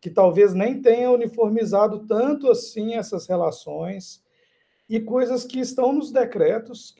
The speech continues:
mas na prática não acontece. Então, as relações ainda são o que a lei fala,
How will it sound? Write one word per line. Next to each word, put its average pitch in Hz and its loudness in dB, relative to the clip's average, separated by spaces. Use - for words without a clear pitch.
mas 190 -6
na 220 0
prática 214 0
não 220 2
acontece. 208 -2
Então, 151 -8
as 151 -10
relações 165 -4
ainda 180 -2
são 175 -4
o 143 -10
que - -6
a 170 4
lei 185 4
fala, 190 2